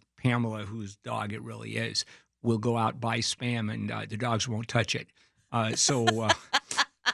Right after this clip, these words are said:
Speaker 1: I, I get,
Speaker 2: Here's
Speaker 1: I get to eat lots of it.
Speaker 2: Your cupboards are overstocked?
Speaker 1: Yes.
Speaker 2: Well,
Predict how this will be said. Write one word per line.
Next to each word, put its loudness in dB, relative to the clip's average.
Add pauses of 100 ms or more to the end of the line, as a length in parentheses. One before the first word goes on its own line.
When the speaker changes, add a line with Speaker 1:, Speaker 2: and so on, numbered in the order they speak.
(500)
Speaker 1:
I, 6
I 4
get, 6
Speaker 2:
Here's 4
Speaker 1:
I 8
get 4
to 2
eat 2
lots 4
of 0
it. -2
Speaker 2:
Your 10
cupboards 4
are 4
overstocked? 6
Speaker 1:
Yes. 2 (120)
Speaker 2:
Well, 6